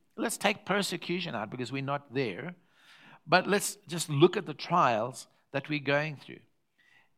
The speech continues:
Um, just the fact, even if there was no pandemic,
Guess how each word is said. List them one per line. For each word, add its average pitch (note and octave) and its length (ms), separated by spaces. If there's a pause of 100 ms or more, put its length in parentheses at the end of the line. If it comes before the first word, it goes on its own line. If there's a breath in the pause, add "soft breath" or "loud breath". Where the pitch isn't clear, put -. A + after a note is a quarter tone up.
(220)
Um, D3 360 (520)
just G3+ 360
the G#3 80
fact, - 420 (240)
even E3+ 240
if F3+ 100
there F3+ 120
was E3 200
no F3 200
pandemic, D3+ 640